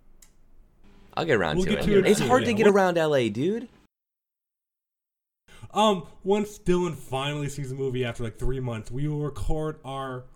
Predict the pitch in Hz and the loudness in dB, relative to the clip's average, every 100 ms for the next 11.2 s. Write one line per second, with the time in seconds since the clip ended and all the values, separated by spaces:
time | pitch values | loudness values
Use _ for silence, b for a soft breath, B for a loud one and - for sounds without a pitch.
0 | _ - 151 123 143 156 147 123 127 120 | _ -8 -6 -6 -8 -6 -8 -8 -8 -6
1 | - - - 151 135 147 131 - 233 151 | -4 -4 -6 -6 -6 -10 -8 -4 -4 -4
2 | 127 117 110 120 110 110 104 B B - | -4 -4 -6 -6 -6 -8 -10 B B -12
3 | 170 156 139 123 117 120 113 - 117 113 | -10 -8 -8 -6 -6 -6 -6 -8 -10 -10
4 | 107 - 123 113 101 - 98 104 104 101 | -6 -6 -6 -8 -12 -14 -12 -12 -10 -12
5 | 87 85 139 175 170 170 160 156 B - | -16 -16 -6 -4 -2 -6 -10 -14 B -10
6 | 214 214 151 151 135 123 127 123 113 120 | -6 -4 -4 -6 -6 -6 -6 -6 -6 -8
7 | 117 - 117 117 113 113 110 107 - - | -8 -12 -12 -10 -8 -10 -10 -8 -6 -6
8 | - 120 110 104 - 120 107 113 113 117 | -8 -8 -8 -10 -8 -8 -8 -12 -12 -10
9 | 117 156 - 120 107 107 101 - 104 98 | -8 -8 -8 -8 -8 -10 -12 -12 -12 -12
10 | - 104 - - 76 98 180 180 175 156 | -14 -20 -20 -20 -16 -12 -10 -8 -8 -4
11 | 156 147 | -4 -6